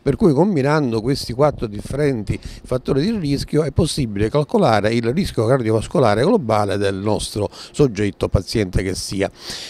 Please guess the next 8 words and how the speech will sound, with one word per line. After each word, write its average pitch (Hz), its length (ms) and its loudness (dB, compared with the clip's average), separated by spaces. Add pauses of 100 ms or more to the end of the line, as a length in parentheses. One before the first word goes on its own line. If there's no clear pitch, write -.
(160)
perché 151 280 4
in 143 80 4
linea 175 180 6
di 226 120 2
massima, 151 840 0
eh, 123 60 -2
diciamo 127 440 2
che 151 160 2